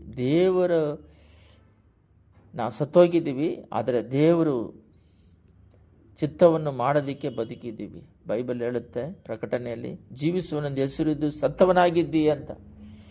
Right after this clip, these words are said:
ಆದ್ದರಿಂದ ನಾವು ಬಿಡುಗಡೆ ಹೊಂದಿದ್ದೀವಿ. ನಾವು ಸತ್ತಿಲ್ಲ, ಈಗ ಜೀವಿಸ್ತಿದ್ದೀವಿ. ಅಂದರೆ ಪಾಪದಲ್ಲಿ ಇರುವವರು ಪ್ರತಿಯೊಬ್ಬರು ವೇದನೆಗಳಿಂದ ಸತ್ತೋಗಿದ್ದಾರೆ. ಆತ್ಮ ಸತ್ತೋಗಿದೆ,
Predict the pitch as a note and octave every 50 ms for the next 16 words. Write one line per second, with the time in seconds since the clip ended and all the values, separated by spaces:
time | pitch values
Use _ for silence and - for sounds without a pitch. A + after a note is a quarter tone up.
0 | - - - - - - - - - - - - - - - - - - - -
1 | - - A#2 D3+ D3+ E3+ D#3+ E3+ E3+ F3 F#3 G3+ G3 F3+ E3+ D#3+ E3+ F3+ E3 D#3
2 | D#3 D#3 E3+ G3+ G#3 A3 F#3+ F3 D#3+ C#3+ B2+ B2 - - C#2+ - - - - -
3 | - - - - - - - - - - - - - - E2 F2+ G2 A2+ - -
4 | C#3 C#3 - - F#3 F3 D#3 D3 - - - - - - - - - - - -
5 | - - - C#3 D#3 E3+ D#3+ D3+ C3+ C3+ C3+ D#3 F3 F#3 E3 E3+ - - C3+ A2+
6 | B2 G2 C2+ D#2+ A#2 C#3+ D#3+ F3 E3 D#3+ F3 G3 - - - C#3+ D3 F#3 G#3+ G#3+
7 | B3+ - - - F#3 F3+ F3+ F#3+ F#3+ F#3 F3+ D#3+ D3+ D3+ E3 E3 E3 E3 E3 D#3
8 | D#3 D3+ D3+ D#3 - D3+ C#3+ D3+ - - F3 D#3+ D#3 D#3+ D3+ D3+ C#3+ C3+ C3 C3+
9 | D3+ D3 D3+ D3+ D3+ C#3+ C#3 B2+ B2 B2 C3 C#3 D3+ D3+ - C3+ B2 - - C#3+
10 | C#3 C#3 C3 - B2+ A#2 A2 D3+ E3+ - - F3+ E3 D#3+ - C3+ - - C#3+ C3+
11 | B2+ B2+ B2 B2+ C3+ D#3 F#3+ - - - - -